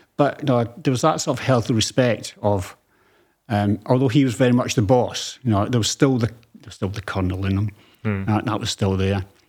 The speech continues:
Speaker 1: Um, you know, and there's sort of that recognition of that you're, you know, you're doing twelve-hour days. Um, and I think we were, I think we were supposed to work six days a week. I think that was our contract. Um, although we'd sneak time off in the winter.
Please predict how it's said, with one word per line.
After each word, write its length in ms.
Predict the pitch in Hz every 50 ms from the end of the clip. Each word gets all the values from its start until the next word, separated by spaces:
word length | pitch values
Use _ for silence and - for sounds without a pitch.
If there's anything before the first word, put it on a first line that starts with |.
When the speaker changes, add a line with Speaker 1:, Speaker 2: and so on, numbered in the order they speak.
| _ _ _ _
Speaker 1:
Um, 420 | 113 107 107 107 107 107 104 95 98
you 60 | 175
know, 120 | 139 120 -
and 200 | - 117 110 104
there's 120 | 104 -
sort 180 | - 131 110 -
of 40 |
that 140 | 117 113 98
recognition 600 | 113 117 110 - - 98 101 107 - - - 107
of 140 | 101 92 -
that 120 | - 110
you're, 220 | 101 110 110 101 95 95 - _
you 120 | 180 139
know, 60 | 139 -
you're 220 | 123 117 110 107
doing 260 | 98 - 131 113 107 101
twelve-hour 460 | - - - 107 101 98 104 98 98
days. 420 | 95 107 101 101 101 101 - - _ _ _ _ _ _ _ _ _
Um, 420 | - 104 104 104 101 98 101 104 101 - - _ _ _
and 80 | 120 117
I 40 |
think 280 | 113 - 151 143 143 -
we 120 | 143 127
were, 100 | 117 117 113 - - _ _ _ _ _ _ _ _ _ _ _ _
I 60 | -
think 160 | - 156 135 127
we 60 | 123
were 40 | 110
supposed 320 | - - - 117 107 -
to 60 | - 110
work 220 | 101 95 92 -
six 300 | - - 117 98 - -
days 240 | - 104 101 98 98
a 60 | 104
week. 340 | 101 110 107 - - - - _ _ _
I 20 | 117
think 160 | - 123 113
that 100 | 113 107
was 140 | 107 101 101
our 60 | 98
contract. 640 | - - - 113 110 101 - - 104 104 - - - _ _ _ _ _ _ _ _ _ _ -
Um, 360 | 107 101 98 101 98 98 95 95 165
although 160 | 117 104 107
we'd 200 | 98 101 98 98
sneak 360 | - - - 127 104 98 -
time 260 | - - 101 95 95
off 160 | 92 95 - -
in 60 | 107
the 80 | 98
winter. 400 | 95 92 90 90 - 107 98 95